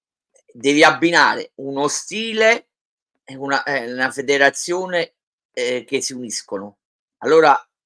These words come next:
da fan, mai me lo sarei potuto aspettare, però a, a, come posso dirti, a caldo, riflettendo, ci stai benissimo.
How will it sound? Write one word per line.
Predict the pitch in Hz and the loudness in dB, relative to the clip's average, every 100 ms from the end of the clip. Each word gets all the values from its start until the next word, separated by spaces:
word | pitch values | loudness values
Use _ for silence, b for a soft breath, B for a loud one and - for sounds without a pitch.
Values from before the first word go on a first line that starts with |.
| _ _ | _ _
da | - 123 135 | -8 0 0
fan, | - 151 120 120 117 | 4 4 4 -2 -2
mai | 147 165 | 0 0
me | 160 | 2
lo | 156 | 0
sarei | 143 147 139 | 2 0 -2
potuto | 139 147 139 | -6 -6 -4
aspettare, | 135 - 123 - 107 - _ _ _ | -6 -8 -10 -4 -4 -4 _ _ _
però | - 156 180 165 127 - _ _ | 2 4 6 6 2 -6 _ _
a, | 123 131 127 127 131 131 131 131 131 - | -2 0 0 0 0 0 0 -2 -4 0
a, | 131 135 135 135 131 131 | 2 4 2 0 0 -4
come | 131 147 | -6 -10
posso | 143 - | -10 -12
dirti, | 127 - | -16 -4
a | 120 127 | -2 -2
caldo, | - 156 143 117 - 131 156 _ _ _ _ _ | 2 4 4 2 -2 -2 -2 _ _ _ _ _
riflettendo, | 117 120 143 139 - 139 107 104 117 123 _ _ _ _ _ _ | -12 -4 -4 -4 -6 -6 -8 -6 -6 -8 _ _ _ _ _ _
ci | - 131 | -20 -16
stai | - 147 131 | -6 -4 -4
benissimo. | 139 135 160 - - 110 107 | -4 -6 -8 -10 -12 -14 -18